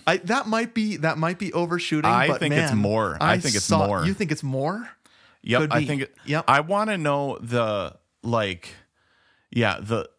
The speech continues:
Speaker 2: the, the breakdown of
Speaker 1: Yeah.
Speaker 2: time, of gender,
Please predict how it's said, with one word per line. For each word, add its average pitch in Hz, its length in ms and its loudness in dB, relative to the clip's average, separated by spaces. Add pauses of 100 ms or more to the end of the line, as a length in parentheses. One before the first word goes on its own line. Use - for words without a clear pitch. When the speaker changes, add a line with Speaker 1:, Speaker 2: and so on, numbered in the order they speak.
(120)
Speaker 2:
the, 107 380 -2
the 107 120 -2
breakdown 98 800 0 (420)
of 95 120 -2
Speaker 1:
Yeah. - 160 -10
Speaker 2:
time, 127 580 0 (340)
of 95 260 -4
gender, 131 960 -2